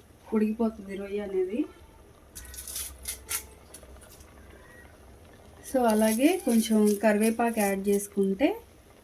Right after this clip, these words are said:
ఆ, మంచి స్మెల్ వస్తదండి. రొయ్య నుంచి ఆ పచ్చి వాసన పోయిన తర్వాత ఈ కరివేపాకు యాడ్ అయ్యి ఇది కూడా దాంట్లో అలా ఉడికిపోయి చక్కగా మంచి స్మెల్ అయితే వస్తదన్నమాట.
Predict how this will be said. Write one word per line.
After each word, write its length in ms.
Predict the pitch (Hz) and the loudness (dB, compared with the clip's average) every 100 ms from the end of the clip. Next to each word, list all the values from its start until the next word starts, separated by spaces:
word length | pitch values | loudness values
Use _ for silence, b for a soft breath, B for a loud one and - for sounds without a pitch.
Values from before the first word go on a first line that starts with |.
| - - | -20 -10
ఆ, 320 | 214 196 190 190 202 | -8 -6 -8 -12 -8
మంచి 340 | 214 220 285 | -4 -2 -4
స్మెల్ 340 | - 233 220 233 | -6 -4 -2 -4
వస్తదండి. 840 | 226 220 208 196 202 294 392 320 | -6 -10 -10 -10 -2 0 2 2
రొయ్య 260 | 220 214 240 | 2 2 4
నుంచి 460 | 254 254 285 269 | 2 0 2 0
ఆ 100 | 214 | 0
పచ్చి 360 | 214 208 208 233 | 0 0 0 0
వాసన 380 | 226 226 226 220 | 2 2 2 0
పోయిన 380 | 214 202 202 214 | 0 0 2 2
తర్వాత 640 | 202 190 190 190 - 285 415 339 | 0 -4 -6 -8 -2 -2 0 -2
ఈ 60 | 214 | -2
కరివేపాకు 680 | 202 196 208 214 208 208 214 | -2 -2 -2 -2 -4 -4 -2
యాడ్ 300 | 190 185 196 | -2 0 0
అయ్యి 280 | 196 262 403 - - - - - - - | 2 2 2 -2 -16 -20 -20 -20 -6 0
ఇది 180 | 220 226 | 4 6
కూడా 180 | 262 | 6
దాంట్లో 460 | 269 226 214 208 226 | 4 4 4 4 4
అలా 380 | 214 202 196 - - | 4 4 2 -2 -2
ఉడికిపోయి 560 | 208 208 220 226 220 233 | 0 0 0 0 0 0
చక్కగా 500 | 226 220 214 226 294 | -4 -4 -2 2 4
మంచి 600 | 233 208 208 226 208 190 | 4 2 0 0 0 0
స్మెల్ 340 | 214 202 208 | 2 4 4
అయితే 240 | 214 214 208 | 2 2 0
వస్తదన్నమాట. 760 | 190 - 190 190 185 180 180 | 0 -4 -6 -4 -6 -6 -4